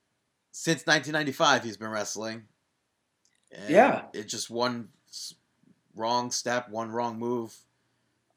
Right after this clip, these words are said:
Speaker 2: I mean, and it's, it was done by, you couldn't have it done by a pro wrestler that has been, uh, around the world in anything more than Rey Mysterio Junior.
Speaker 1: Right.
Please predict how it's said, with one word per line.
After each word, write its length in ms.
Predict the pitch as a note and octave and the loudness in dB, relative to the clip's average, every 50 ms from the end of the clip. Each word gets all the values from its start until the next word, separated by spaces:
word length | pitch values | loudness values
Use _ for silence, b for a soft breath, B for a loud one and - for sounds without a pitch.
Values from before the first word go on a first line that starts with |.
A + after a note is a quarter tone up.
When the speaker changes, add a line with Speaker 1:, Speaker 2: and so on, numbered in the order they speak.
| _ _ _ - | _ _ _ -4
Speaker 2:
I 140 | - C3+ D3 | 0 4 6
mean, 180 | D#3+ D#3+ D3 D#3 | 6 6 6 6
and 240 | D#3+ D#3+ D3+ - - | 6 4 4 2 2
it's, 380 | E3 E3 - - - - - - - - A2+ - | 2 2 2 0 -4 -6 -10 -16 -16 -14 -8 2
it 80 | - D#3+ | 6 8
was 160 | E3+ F3 E3+ | 8 8 10
done 240 | - G3+ G#3+ A3+ G#3 | 10 10 10 10 10
by, 180 | F#3+ G3 F3+ F#3+ | 8 10 10 8
you 220 | F3+ F3 F3+ F#3 | 8 6 6 2
couldn't 440 | F3+ - - A3+ A3 A3+ G#3 F3+ - - - _ _ _ _ _ _ _ _ _ _ | 0 2 4 4 4 4 4 2 -2 -8 -16 _ _ _ _ _ _ _ _ _ _
have 200 | - G#3 A3 G3 | -2 -2 2 2
it 180 | G3 D#3 C#3 - | 2 0 8 10
done 320 | E3+ F#3 G#3+ G#3 E3 C#3 | 10 10 10 8 8 8
by 380 | D3 C#3+ C#3 C3+ C3+ C#3 C#3 - - - | 10 12 12 12 10 10 8 2 2 2
a 80 | C#3 | 2
pro 300 | C3 - - E3 F3 F3 | 2 6 6 8 8 8
wrestler 600 | D#3 E3 F3+ F3 - D#3 D3 C#3 C3 B2+ B2+ b b b b b b b b - | 10 8 8 8 6 6 6 6 6 4 2 b b b b b b b b -6
that 260 | A#2+ B2 C#3+ C#3 A#2 | 8 10 12 12 12
has 180 | C3 D3+ D3 | 10 6 4
been, 380 | D3+ - F3 E3 E3 D#3+ - - - _ _ _ - | 8 8 6 6 6 2 -2 -8 -14 _ _ _ 10
uh, 380 | C3+ C3+ C3+ C3+ C3 C3 B2+ B2 C3 - D3+ | 12 12 12 12 12 12 8 6 6 6 8
around 280 | D#3 E3 F3 F3+ F3 | 10 12 10 10 10
the 240 | D#3+ C#3+ C3 C3+ A#2+ - | 6 4 2 -4 -6 2
world 340 | C#3+ D#3 F3 F#3 F#3+ E3+ D3 | 8 10 12 12 12 10 8
in 80 | C3+ C3+ | 6 6
anything 420 | C#3 C#3 C#3 C3+ C#3 D#3 C#3+ C#3+ | 4 4 2 2 2 2 4 6
more 180 | C#3+ D#3 E3 D#3+ | 8 8 8 8
than 160 | D3+ D3 C#3+ | 8 6 6
Rey 160 | C#3 C#3+ D3 | 6 6 8
Mysterio 500 | C#3+ C#3+ C#3 - - D3 C#3+ C#3 C#3 C#3 | 6 4 4 4 6 6 10 10 10 8
Junior. 480 | C3+ B2+ D#3+ G3 G#3 B2 F2 D#2 - - - _ _ _ _ _ _ - | 10 8 8 8 8 6 2 -2 -4 -10 -16 _ _ _ _ _ _ -2
Speaker 1:
Right. 300 | - D#3 D#3+ C#3+ - | 2 2 2 2 0